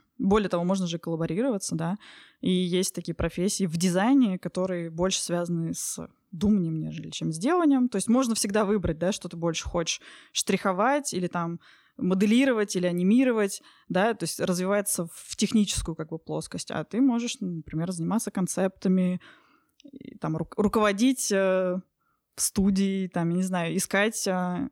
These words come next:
ну, как бы, например, арт-директор, да, ищет интересных, э,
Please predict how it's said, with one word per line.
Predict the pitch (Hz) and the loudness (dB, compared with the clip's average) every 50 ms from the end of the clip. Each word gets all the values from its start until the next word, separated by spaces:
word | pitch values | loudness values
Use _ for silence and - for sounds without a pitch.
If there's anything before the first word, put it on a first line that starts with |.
| _ _ _ _ _ _ _ _ _ - | _ _ _ _ _ _ _ _ _ -2
ну, | - 202 175 156 170 _ _ - | 0 0 0 0 -4 _ _ -20
как | - - _ | -20 -20 _
бы, | - - | -14 -6
например, | - 180 202 180 - 190 175 160 165 | -2 -2 0 0 0 -2 -2 -2 -4
арт-директор, | 165 165 156 - 170 170 170 - - 170 170 | -6 -6 -6 -6 -6 -6 -6 -8 -8 -8 -4
да, | 165 175 190 226 | -2 0 0 2
ищет | 233 202 214 - - 175 - - - _ _ _ _ _ _ _ - | 2 0 0 0 -2 -4 -6 -10 -16 _ _ _ _ _ _ _ -4
интересных, | 196 - - 185 175 190 196 - - 185 175 - - - | -4 -2 -2 0 0 0 -2 -2 -2 -4 -4 -6 -8 -8
э, | 170 175 170 170 175 | -6 -6 -6 -6 -6